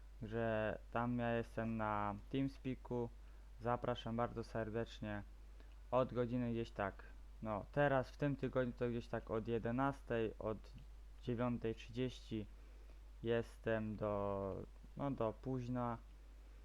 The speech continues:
Także wbijajcie, ja was nie pogryzę, a serdecznie zapraszam. No i tak wam powiem szczerze, że dość nam sypie.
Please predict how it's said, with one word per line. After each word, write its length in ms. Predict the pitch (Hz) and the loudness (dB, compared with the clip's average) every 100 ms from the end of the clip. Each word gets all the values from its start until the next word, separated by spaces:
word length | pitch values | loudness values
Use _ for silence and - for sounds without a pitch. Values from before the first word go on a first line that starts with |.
| - | -12
Także 400 | - 110 104 107 | -2 -2 0 -2
wbijajcie, 960 | 107 110 127 127 123 120 - 113 113 110 110 - - - - - - - | -2 -2 0 4 4 2 -2 0 2 0 -4 -14 -16 -16 -16 -16 -16 -4
ja 140 | 110 107 | 0 2
was 360 | 104 101 - | 0 -2 -4
nie 140 | 120 127 | 0 2
pogryzę, 720 | 127 120 117 117 113 117 113 - - - - - - - - - - | 2 0 0 0 2 0 0 -8 -16 -16 -16 -16 -16 -16 -16 -16 -10
a 60 | 110 | -10
serdecznie 580 | - 110 101 113 - 107 | -2 -2 0 -2 -2 -2
zapraszam. 680 | 110 - 113 - 113 113 110 - - - - - - - - - - - - - - - - - | -2 -2 -4 -2 -4 -4 -6 -12 -16 -16 -16 -16 -16 -16 -16 -16 -16 -16 -16 -14 -14 -14 -14 -6
No 140 | 143 | 0
i 80 | 135 | 0
tak 320 | 127 127 - - - - - - - | 2 0 -2 -14 -16 -16 -16 -16 -8
wam 220 | - 127 | -2 -2
powiem 380 | 120 120 120 131 | 2 2 2 0
szczerze, 480 | 127 - 113 117 123 | -4 -2 -2 -2 -2
że 320 | 120 120 123 - - - - - - - - - - - - - - - - - | -2 -4 -4 -8 -16 -16 -16 -16 -16 -16 -16 -16 -16 -14 -14 -14 -14 -16 -14 0
dość 240 | 120 120 | 0 2
nam 260 | 127 135 139 | 0 0 0
sypie. 580 | - 135 - 120 120 | -2 -4 0 0 2